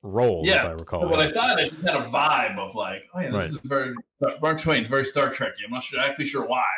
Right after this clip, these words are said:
Speaker 2: but
Speaker 1: Right.
Speaker 2: I know he is.
Speaker 1: Yeah.
Speaker 2: And then I do remember the scene. Yeah.
Speaker 1: Right. But he's not, he's not playing, he's not serving the same purpose. It's just Mark Twain because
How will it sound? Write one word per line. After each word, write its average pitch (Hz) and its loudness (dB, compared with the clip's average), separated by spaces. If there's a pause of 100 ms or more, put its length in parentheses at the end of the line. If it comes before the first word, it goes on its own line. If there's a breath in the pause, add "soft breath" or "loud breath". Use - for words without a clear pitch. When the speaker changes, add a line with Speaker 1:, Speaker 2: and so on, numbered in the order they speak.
(320)
Speaker 2:
but - -2
Speaker 1:
Right. 107 4
Speaker 2:
I 143 0
know 143 2
he 131 0
is. 127 -6 (380)
Speaker 1:
Yeah. 104 0
Speaker 2:
And 123 -2
then 120 -4
I 117 0
do 143 -2
remember 123 0 (100)
the - -20
scene. - -16 (160)
Yeah. - -20 (960)
Speaker 1:
Right. 123 2
But 139 4
he's 147 4
not, 170 2
he's 135 2
not 156 0
playing, 127 0
he's 123 2
not 135 0
serving 113 2
the 95 -2
same 98 -2
purpose. 85 -2
It's 92 -6
just 101 -6
Mark 92 0
Twain 90 -4
because 87 -4